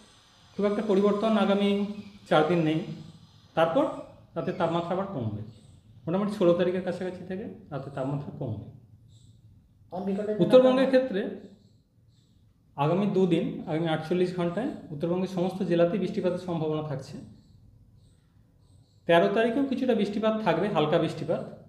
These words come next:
Speaker 1: দু এক জায়গায় উত্তরবঙ্গের জেলাগুলোই থাকবে। চোদ্দো এবং পনেরো তারিখ প্রধানত দার্জিলিং, কালিম্পং, আলিপুরদুয়ার এই জেলাগুলো হালকা বৃষ্টির সম্ভাবনা থাকবে। আর উত্তরবঙ্গের ক্ষেত্রে বারো তারিখে, আহ, দু এক জায়গায় উত্তরবঙ্গের জেলাগুলোতে, আহ, শিলাবৃষ্টির কিছুটা সম্ভাবনা থাকবে।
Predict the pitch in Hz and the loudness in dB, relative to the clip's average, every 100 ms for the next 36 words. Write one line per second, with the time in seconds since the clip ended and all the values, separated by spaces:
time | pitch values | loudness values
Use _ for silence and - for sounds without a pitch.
0 | - 147 156 151 156 151 147 151 151 143 | -4 0 2 2 0 -2 -4 -4 -4 -4
1 | 139 147 147 - 117 113 113 - - - | -2 -4 -4 -6 -6 -4 -6 -10 -18 -20
2 | - _ _ _ _ - - 165 170 220 | -20 _ _ _ _ -20 -2 0 2 2
3 | 233 226 226 233 240 294 - - - _ | 2 2 2 2 2 0 -2 -12 -18 _
4 | _ _ _ _ _ 180 208 220 - 165 | _ _ _ _ _ -2 0 0 4 4
5 | 147 185 214 - - 160 170 170 165 156 | 4 2 0 0 0 0 0 0 0 0
6 | - 120 - - - - - 151 170 208 | 0 -4 -6 -8 -12 -20 -2 0 2 2
7 | 190 247 240 170 180 170 - 185 139 127 | 0 -2 2 2 2 0 -2 -4 -2 -2
8 | 120 123 113 - - - - - - - | -4 -8 -12 -14 -18 -20 -20 -20 -20 -20
9 | - - - - 151 151 202 214 226 226 | -20 -20 -12 0 0 2 0 0 0 0
10 | 254 233 247 262 170 151 202 202 233 233 | -2 2 2 4 6 6 4 2 0 0
11 | 156 117 - - - - - _ _ _ | -2 -4 -8 -18 -20 -20 -20 _ _ _
12 | - 123 127 127 165 185 190 220 233 190 | -6 -4 -4 -2 2 2 2 2 0 0
13 | 202 208 208 190 196 202 196 - 226 - | -2 -2 0 0 2 2 0 -2 -4 -6
14 | - - - - 120 117 117 175 165 165 | -14 -20 -20 -10 -6 -4 -4 0 0 0
15 | - 208 185 - - 131 113 113 113 113 | -4 -4 -4 -4 -4 -4 -2 -2 -4 -6
16 | - | -8